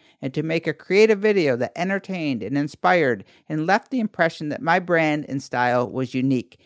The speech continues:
yet something they would like to know more about. I wanted it to be memorable and leave them with a good, positive reaction. While it may not have been exactly what I set out to make,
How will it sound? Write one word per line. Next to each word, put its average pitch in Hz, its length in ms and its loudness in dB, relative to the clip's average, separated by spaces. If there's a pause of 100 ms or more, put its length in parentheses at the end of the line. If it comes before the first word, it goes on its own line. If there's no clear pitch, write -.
(140)
yet 127 160 -6
something 185 440 -2
they 160 100 2
would 139 140 0
like 135 220 0
to 139 100 -10
know 131 140 -2
more 117 400 2
about. 110 420 -2 (400)
I 117 80 -2
wanted 180 360 4
it 196 200 0
to 180 40 -6
be 180 140 0
memorable 143 640 0
and 143 160 -2
leave 175 160 4
them 170 160 2
with 143 120 -2
a 120 60 -2
good, 160 340 2 (120)
positive 139 520 -2
reaction. 117 640 0 (360)
While 135 180 6
it - 60 -4
may 175 160 0
not 196 180 4
have 190 100 2
been 196 140 2
exactly 151 640 0
what 123 120 2
I 120 100 2
set 131 180 -2
out 120 200 0
to 123 60 -10
make, 135 280 -2